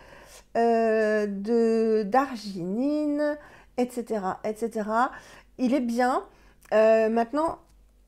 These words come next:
est-ce que c'est le masque que je vous conseille en premier ? Non, mais je voulais vous le citer parce qu'il a une texture, euh, particulière. Vous voyez, c'est une texture, euh, gel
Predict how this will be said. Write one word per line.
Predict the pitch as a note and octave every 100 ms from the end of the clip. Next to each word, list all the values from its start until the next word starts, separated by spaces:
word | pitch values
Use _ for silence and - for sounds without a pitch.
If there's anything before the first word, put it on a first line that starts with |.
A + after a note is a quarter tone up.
| _ _ _ _ _ _ _ -
est-ce | A#3
que | - B3+
c'est | B3 B3+
le | A#3 C4
masque | B3+ B3+ - A3+
que | A3
je | G#3
vous |
conseille | G#3+ G#3 - A#3 G#3
en | F#3+
premier ? | - A3 A3+ B3 C4+ A#3+
Non, | A3+ A3 G3+ - -
mais | G#3
je | G#3+
voulais | A#3+ C4+
vous | B3
le | A#3+
citer | - A#3+ - C#4+ F#4+ - -
parce | A3+ A3+
qu'il | - A#3+
a |
une | A#3+ A#3
texture, | G3 - - - C4+ C4 A3+
euh, | G#3 F3+ F3+
particulière. | F#3 G#3 - B3+ - G#3 F3+ G3+ A3+ F3 F#3+ -
Vous | F3
voyez, | F3+ G3+ B3+
c'est | - -
une | G3+ G3
texture, | G3 - - B3 A3
euh, | F#3+ F3+ E3 -
gel | G3 F#3 G#3 D#4+ G3